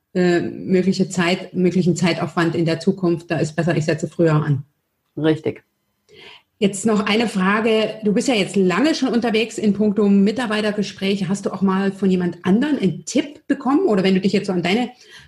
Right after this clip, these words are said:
Speaker 1: Führungskraftzeit erinnerst, ähm, der dich weitergebracht hat in puncto Mitarbeitergespräch?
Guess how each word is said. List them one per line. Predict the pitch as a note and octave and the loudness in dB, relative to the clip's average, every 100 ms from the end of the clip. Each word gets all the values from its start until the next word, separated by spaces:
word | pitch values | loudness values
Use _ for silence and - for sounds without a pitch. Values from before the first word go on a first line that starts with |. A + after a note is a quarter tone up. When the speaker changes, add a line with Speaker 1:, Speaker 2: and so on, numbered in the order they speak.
| _ | _
Speaker 1:
Führungskraftzeit | - A#3 A#3 - - G#3 - - G3 G3+ G#3 | 0 2 2 -2 -2 -2 -4 -2 0 2 0
erinnerst, | F#3+ G#3 G#3 G3+ G3+ - G3+ | 0 2 2 0 -4 -12 -2
ähm, | F#3+ F#3 - - _ _ | 0 0 -2 -10 _ _
der | G#3+ F#3+ | -2 2
dich | A3+ - | 0 0
weitergebracht | E3 C#4+ D4 - C#4+ C#4+ | -2 -2 -2 -2 -4 -4
hat | C4+ | -4
in | A3 G3 | -2 2
puncto | G#3+ G3+ A3 G#3 G#3 - _ | 2 2 2 0 -4 -18 _
Mitarbeitergespräch? | - F#3 B3+ B3+ C#4 C#4+ - C#4 F#4 - | -4 -2 0 0 0 -2 -4 -4 -4 -6